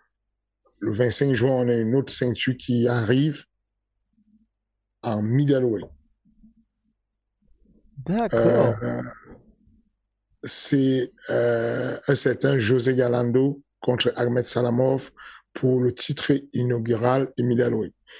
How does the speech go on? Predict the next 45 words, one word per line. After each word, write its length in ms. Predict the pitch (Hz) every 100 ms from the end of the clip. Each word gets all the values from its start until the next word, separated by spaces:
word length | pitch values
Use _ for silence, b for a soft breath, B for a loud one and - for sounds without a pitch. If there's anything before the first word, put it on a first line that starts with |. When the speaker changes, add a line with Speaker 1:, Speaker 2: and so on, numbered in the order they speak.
| B 127
Speaker 1:
Donc, 240 | 156 147 B B B B _ _ -
on 140 | 143
va 180 | 131 185
sortir 360 | - 165 - 151
un 40 |
certain 260 | 143 127 135
nombre 200 | 131 120
de 60 |
ceint-, 260 | 110 110 101
ces 380 | - - - 123
ceintures 500 | - 110 - 151 160
et 120 | 127 123
il 100 | 131
est 60 |
probable 460 | 127 - 117 135 -
que 240 | - 139 - _ -
pas 160 | 170 170
cette 260 | - 147
fin 220 | - 143
d'année-ci, 640 | 127 117 120 113 117 151 -
puisqu'on 340 | 127 123 127
n'aura 260 | 123 120 127
pas 100 | 131
encore 460 | 123 127 120 - _
un 120 | 151 123
gros 240 | 107 127
nombre 240 | 127 123 120
de 80 | 101
ceintures, 500 | 101 90 127 156 160 B B B
mais 100 | 123
il 60 | 139
est 60 |
possible 380 | 139 120 - 156
que 120 | 156
sur 220 | 139 -
décembre 460 | 120 123 - 139 123
deux 100 | 127
mille 220 | 123 117
vingt-trois, 500 | 110 101 - 139 165 -
on 100 | 120
fasse 280 | 120 110 -
ce 40 |
genre 200 | 120 120
d'événement 640 | 113 107 104 104 135 147 -
où 260 | 151 156